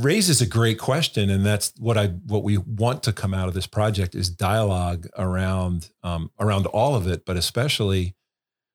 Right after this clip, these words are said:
um, who or what is the ideal, right? Where that which is real is that which is ideal. It's the idea that there is an ideal or who is the ideal. And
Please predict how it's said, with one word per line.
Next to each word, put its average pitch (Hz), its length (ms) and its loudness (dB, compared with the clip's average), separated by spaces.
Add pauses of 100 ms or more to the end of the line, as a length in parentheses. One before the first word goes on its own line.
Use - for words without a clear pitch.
(140)
um, 92 360 0
who 143 200 4
or 107 140 0
what 104 260 0
is 101 200 2
the 87 120 -2
ideal, 80 520 -8 (280)
right? 104 120 -2
Where 104 120 2
that 110 160 2
which 110 140 0
is 92 140 2
real 110 220 4
is 95 80 2
that 95 160 2
which 98 140 -2
is 85 100 0
ideal. 95 480 0 (400)
It's 107 180 -2
the 110 160 2
idea 101 720 2
that 98 240 -2
there 92 180 -2
is 104 480 0
an 92 180 -4
ideal 82 480 -6
or 85 180 -4
who 98 240 0
is 101 220 2
the 92 160 -2
ideal. 85 460 -2
And 113 280 2